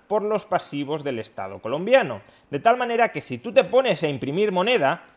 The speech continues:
y esa moneda, insisto, no es más que un pasivo, que un sustituto de la deuda,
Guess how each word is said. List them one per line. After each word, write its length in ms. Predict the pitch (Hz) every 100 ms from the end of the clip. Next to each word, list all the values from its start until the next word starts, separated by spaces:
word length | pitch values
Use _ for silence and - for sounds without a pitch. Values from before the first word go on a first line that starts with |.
| _
y 100 | 120
esa 160 | 127 135
moneda, 260 | 135 151
insisto, 540 | 135 123 175 185 - 104
no 100 | 107
es 100 | 113
más 200 | 120 123
que 120 | -
un 180 | 107 123
pasivo, 520 | 113 104 190 190 139
que 80 | 131
un 120 | 117
sustituto 720 | 117 113 110 104 160 - 101 95
de 100 | 110
la 120 | 160
deuda, 500 | 208 175 143 175